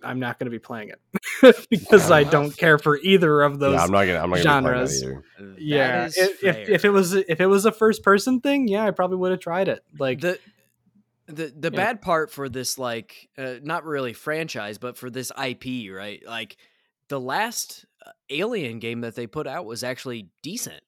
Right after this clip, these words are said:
Speaker 3: Like, people enjoyed it. And so then to go to
Speaker 2: Yeah.
Speaker 3: this style of gameplay is weird. Like, I feel like a first person or third person shooter would have been a better choice, but I mean,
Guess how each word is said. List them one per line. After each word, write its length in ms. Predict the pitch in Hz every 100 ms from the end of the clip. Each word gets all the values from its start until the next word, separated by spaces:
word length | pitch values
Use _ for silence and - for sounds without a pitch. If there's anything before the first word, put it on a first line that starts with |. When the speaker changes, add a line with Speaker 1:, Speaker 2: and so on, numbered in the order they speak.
| _
Speaker 3:
Like, 180 | 107 104
people 440 | - 185 202 127 95 _ -
enjoyed 460 | 135 117 127 196
it. 180 | 151 78 _ -
And 400 | 117 120 120 113
so 260 | - 147 139
then 220 | 147 160
to 80 | 151
go 180 | 143 147
to 80 |
Speaker 2:
Yeah. 160 | 226 254
Speaker 3:
this 220 | 135 147 -
style 460 | - 190 175 190
of 120 | 190 151
gameplay 540 | 170 196 214 220 214
is 280 | 151 113 101 95
weird. 440 | 127 185 240 170
Like, 260 | 123 117 - _ _
I 120 | - 135
feel 180 | 180
like 180 | 170 156
a 180 | 143 131 -
first 280 | 165 160 -
person 540 | 170 156 175 160 156
or 260 | 127 131 120
third 360 | - 143 143
person 320 | 156 147 151 127
shooter 340 | 143 143 156
would 140 | 139 123
have 80 |
been 140 | 113 123
a 60 | 104
better 260 | 123 127
choice, 420 | 110 127 139 175 -
but 340 | 123 110 104 _ _ 104
I 120 | 127
mean, 360 | 143 143 135